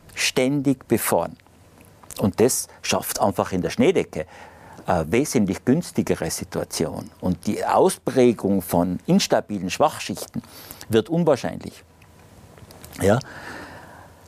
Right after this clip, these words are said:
Also das wäre ein Grund. Oder, ja, aber darauf ist Wald, ich bin noch im Wald, ja, also spielt das, äh, keine Rolle.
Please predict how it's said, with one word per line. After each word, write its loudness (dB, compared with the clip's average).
Also 0
das 0
wäre 2
ein -4
Grund. -8
Oder, 2
ja, 4
aber 2
darauf 2
ist 2
Wald, 2
ich 0
bin 0
noch 0
im 0
Wald, 4
ja, 4
also 2
spielt -2
das, 2
äh, -2
keine -2
Rolle. 2